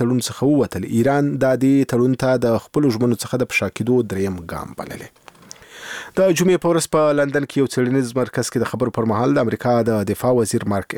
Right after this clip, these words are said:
اسپر ویل، ښایي ډیر زر د ایران د اتومي او توغندیو پروګرامونو په اړه د خبرو اترو ځای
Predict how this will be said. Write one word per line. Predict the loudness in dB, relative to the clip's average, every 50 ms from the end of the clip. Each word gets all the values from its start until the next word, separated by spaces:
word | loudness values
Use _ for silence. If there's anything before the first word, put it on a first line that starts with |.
| -4
اسپر | -4 -2 -2 0 2 2
ویل، | 2 2 2 0 -2
ښایي | 0 0 0 2 2
ډیر | 0 0 2 0
زر | 0 0 0 0
د | -2 0
ایران | 0 0 0 0 0 0
د | 0 -2
اتومي | -4 -4 -2 2 2 4 4 2 2 0
او | -4 -4 -6 -6
توغندیو | -4 -4 -2 0 2 2 2 2 0
پروګرامونو | -2 0 0 2 2 2 2 2 2 2 2
په | 2 2
اړه | 2 2 0
د | 0 -2 -4
خبرو | -4 -4 -2 -2 -2
اترو | -2 -2 -2 -2 -2 0 0
ځای | 2 2 2 0